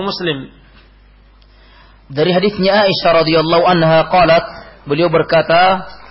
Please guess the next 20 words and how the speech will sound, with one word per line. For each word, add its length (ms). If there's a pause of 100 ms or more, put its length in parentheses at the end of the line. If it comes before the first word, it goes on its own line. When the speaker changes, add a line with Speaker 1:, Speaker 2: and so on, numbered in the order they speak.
(180)
Speaker 2:
"Dakhala 560
alaina 320
an-nabiy 400
sallallahu 720
alaihi 320
wasallam." 560 (720)
Bahwasanya 400
Nabi 240
sallallahu 320
alaihi 160
wasallam 160
pernah 240
masuk 400
menjumpai 480
kami. 400 (640)
Zata 320
yaumin, 400
pada 160
satu 240
hari. 320